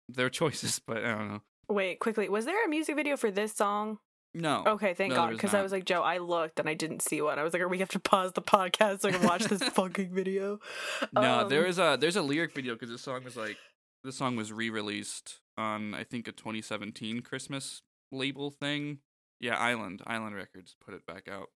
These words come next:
Speaker 2: Well.
Speaker 1: Originally
Speaker 2: <laughs>
Speaker 1: released on a punk rock Christmas compilation in two thousand three.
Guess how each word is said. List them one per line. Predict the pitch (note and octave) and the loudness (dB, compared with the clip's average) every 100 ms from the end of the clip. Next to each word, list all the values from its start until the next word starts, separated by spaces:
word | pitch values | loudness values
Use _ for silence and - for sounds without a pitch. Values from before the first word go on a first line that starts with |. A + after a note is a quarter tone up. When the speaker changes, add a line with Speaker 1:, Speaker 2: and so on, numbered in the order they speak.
| _ _ _ G#3 | _ _ _ -2
Speaker 2:
Well. | F#3 F#3 G3+ - - | -2 -2 -6 -12 -8
Speaker 1:
Originally | B2+ C#3 C3+ C3+ B2+ | 0 4 4 4 0
Speaker 2:
<laughs> | B2 | 0
Speaker 1:
released | A#2+ A#2 - - _ _ _ _ | -2 -2 -4 -12 _ _ _ _
on | A#2+ A#2 A#2 | 0 2 2
a | A2+ A2 A2 | 2 2 2
punk | - C3+ C3+ - | 0 -2 -2 0
rock | C3+ B2+ - - | 2 2 0 -4
Christmas | D3+ C3+ C3+ B2+ - - - _ | 0 0 0 -2 -2 -8 -14 _
compilation | - C3+ B2 A#2 B2 - A2 | 0 0 2 2 2 0 -4
in | A2 | -4
two | B2 | -2
thousand | A2+ A2 - | -2 -4 -8
three. | B2+ A2+ | -6 -6